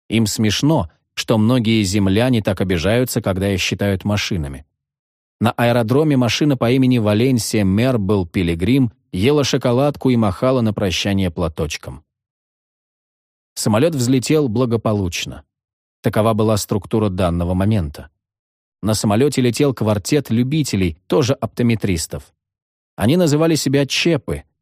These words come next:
что означало «четырёхглазые подонки». Когда самолёт уже был в воздухе, машина,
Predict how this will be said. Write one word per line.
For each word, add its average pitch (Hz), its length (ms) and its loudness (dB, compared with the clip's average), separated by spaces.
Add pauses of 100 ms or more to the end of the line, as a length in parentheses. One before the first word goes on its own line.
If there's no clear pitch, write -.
(140)
что - 240 -2
означало 110 580 0 (200)
«четырёхглазые 131 880 2
подонки». 87 640 -4 (1000)
Когда 107 280 0
самолёт 143 380 0
уже 147 180 2
был 147 180 2
в 123 60 0
воздухе, 143 600 0
машина, 143 680 0